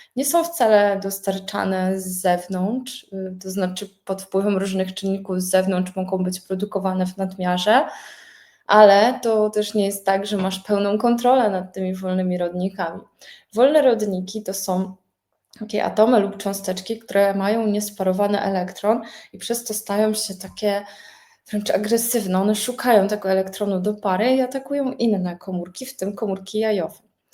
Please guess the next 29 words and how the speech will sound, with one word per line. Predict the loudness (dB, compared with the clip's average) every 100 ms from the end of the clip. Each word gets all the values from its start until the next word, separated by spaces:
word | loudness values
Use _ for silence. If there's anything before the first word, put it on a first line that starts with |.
| -20 -20 -20 -20 _ -8
E, | -4 -4 -4 -8 -10 -14 _ _ _
wolne | 0 4 6 4
rodniki | 2 2 0 0 -6
są | -4 -4 -4
cały | -6 0 2 2
czas | 2 -2 -2
produkowane | -6 -4 -4 -6 -4 -4 -6
przez | -8 -10
twój | -10 -2 -2
organizm, | -2 -4 -4 -2 -4 -4 -6 -8 _ _ _ -6
bo | -2 -2
są | -2 2 2
one | 2 2 2
też | 0 -8
potrzebne. | -6 -6 -4 2 2 2 -2 -4 -8
Paradoksalnie | -2 0 0 0 -2 0 0 0
są | 2 2
potrzebne, | 2 -6 -10 -10 -8 -8 -8 -12 _
choć | 0 0 2
mówi | 2 2
się | 0 0
o | 2
nich | 2 0
głównie | -4 -2
negatywnie. | -2 -2 -6 -4 -4 -2 -10 -12 _ -20 _
To | -6
te | -4
wolne | 0 2 4
rodniki | 4 2 0 -4 -4 -2 -4 -4